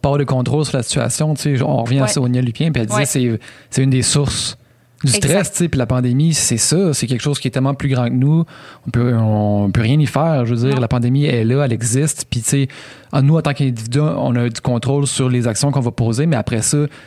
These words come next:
Speaker 1: le nombre de cas au Québec ou tout ça, je veux dire, on n'a pas de, de contrôle là-dessus, la, la, la pandémie, sa virali-, fa-, sa viralité, puis tout ça. Fait que c'est ça, tu sais, j'imagine qu'il y a faire des petites actions, puis justement dire, « Ben, moi, ce que je peux contrôler, c'est ces petites actions-là »,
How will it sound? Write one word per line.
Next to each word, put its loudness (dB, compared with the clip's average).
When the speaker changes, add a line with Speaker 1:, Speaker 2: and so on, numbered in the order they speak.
Speaker 1:
le 2
nombre 2
de 0
cas -2
au 0
Québec -2
ou 0
tout -6
ça, 0
je 0
veux 0
dire, 0
on 0
n'a 0
pas -2
de, 0
de -2
contrôle -2
là-dessus, 0
la, 2
la, 2
la 0
pandémie, 2
sa 0
virali-, 0
fa-, 0
sa -2
viralité, -2
puis -18
tout 0
ça. 0
Fait -2
que -12
c'est -8
ça, 2
tu -6
sais, 2
j'imagine 0
qu'il 0
y 2
a 2
faire 0
des 0
petites -10
actions, 0
puis -2
justement 0
dire, « 0
Ben, 0
moi, 2
ce -4
que -2
je -4
peux -2
contrôler, 0
c'est -4
ces 0
petites -10
actions-là », 0